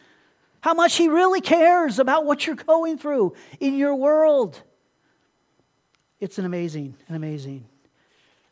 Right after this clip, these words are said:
an amazing thing. The key is, and this is a very cliche statement here, but Christianity is not a, a religion. It is a, it is a relationship with your Creator and with your Redeemer.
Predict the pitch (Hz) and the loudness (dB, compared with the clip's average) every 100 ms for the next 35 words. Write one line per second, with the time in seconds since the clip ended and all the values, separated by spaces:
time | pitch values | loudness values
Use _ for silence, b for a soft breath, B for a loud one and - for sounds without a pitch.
0 | _ - 160 147 139 147 139 147 139 139 | _ -12 -8 -8 -8 -10 -10 -12 -12 -16
1 | 147 - 254 226 196 180 214 - 175 190 | -10 -4 0 2 0 -2 -6 -6 -4 0
2 | 214 208 175 - 214 175 220 208 190 160 | 0 -2 -6 -4 -6 -6 -6 -6 -6 -8
3 | 165 165 b b b b b _ 214 - | -6 -8 b b b b b _ -12 -4
4 | 254 - 226 240 220 202 170 208 214 208 | -4 -2 -4 -2 0 -2 -2 -2 0 -2
5 | 202 208 190 190 208 180 180 202 190 185 | -4 -6 -6 -2 0 -2 -4 -4 -2 -2
6 | 196 - 196 190 190 180 175 170 180 185 | -4 -6 -6 -2 -2 -2 -4 -4 -6 -6
7 | 160 - 165 143 _ b b b b - | -10 -10 -12 -12 _ b b b b -4
8 | 196 190 190 175 156 - 175 170 196 202 | -2 -2 -4 -4 -6 -8 -6 -2 -2 -2
9 | 202 175 170 185 165 156 156 143 143 127 | -4 -6 -8 -6 -6 -6 -10 -10 -12 -14
10 | 120 | -18